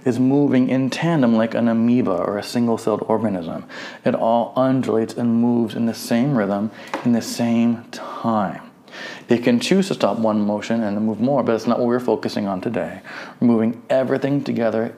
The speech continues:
at the same time. Pretty much, unless the legs are staying straight, then of course they're more moving. I know, the metaphor doesn't work across the board. I apologize. You know, I tried my best. Mm, regardless, focus on,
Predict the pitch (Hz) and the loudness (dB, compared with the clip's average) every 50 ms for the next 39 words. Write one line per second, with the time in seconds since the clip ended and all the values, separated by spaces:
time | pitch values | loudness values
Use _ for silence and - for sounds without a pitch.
0 | - - 104 95 - 110 - - - 101 101 107 107 107 107 117 117 117 - - | -8 -8 -8 -6 -8 -10 -10 -6 -6 -6 -6 -4 -4 -6 -6 -6 -8 -10 -14 -20
1 | - - - 101 92 - - - - - - - - - _ _ - - - - | -18 -8 -6 -6 -6 -6 -8 -12 -16 -18 -20 -20 -20 -20 _ _ -20 -20 -20 -20
2 | - - - - - - - 143 123 117 101 95 95 98 - - 127 131 127 123 | -20 -20 -20 -20 -16 0 2 2 4 4 2 0 0 -2 -2 0 0 2 0 2
3 | - 135 123 120 120 120 113 - - 117 117 113 - - 110 107 - 107 101 98 | 2 2 2 2 2 0 -2 0 0 0 0 0 0 0 0 0 2 -2 -4 -6
4 | - - 98 95 - - 104 104 95 101 107 - 98 107 107 120 135 135 127 120 | -2 -2 -2 -2 -2 -4 -4 -2 -2 -2 -2 -2 -2 -2 0 2 4 4 4 4
5 | 110 110 104 - - - - - - 160 151 151 156 160 156 165 156 143 143 135 | 4 2 0 -2 -6 -12 -12 -2 0 2 4 4 4 4 4 4 4 4 4 2
6 | 151 143 135 127 131 120 131 120 123 - 123 117 107 104 104 107 104 - - 107 | 2 2 2 2 2 2 2 2 4 2 0 2 2 2 2 2 2 2 2 2
7 | 117 117 117 - 120 110 104 104 101 - 107 104 104 101 - - 127 123 110 95 | 2 2 2 2 2 2 4 2 2 2 0 0 0 -2 -4 -4 -2 0 0 0
8 | 90 - - 113 113 - - - - 104 104 - 98 - 117 131 147 139 127 113 | -2 -2 -2 -2 -2 -2 -4 -2 -2 0 0 0 0 0 0 -2 0 0 -2 -2
9 | - - - - - - - - - - - - - - - - - - - - | -2 -6 -10 -16 -20 -20 -20 -20 -20 -20 -20 -18 -18 -18 -18 -20 -20 -20 -18 -18
10 | - - 131 131 127 123 127 127 120 117 123 120 110 107 104 104 98 - - - | -6 0 2 4 4 6 6 4 6 6 6 6 4 4 2 0 -2 -6 -4 2
11 | - 139 143 - 165 151 - 143 143 143 143 135 139 135 135 139 143 | 2 2 2 2 -2 0 0 0 0 0 0 0 0 2 0 0 -2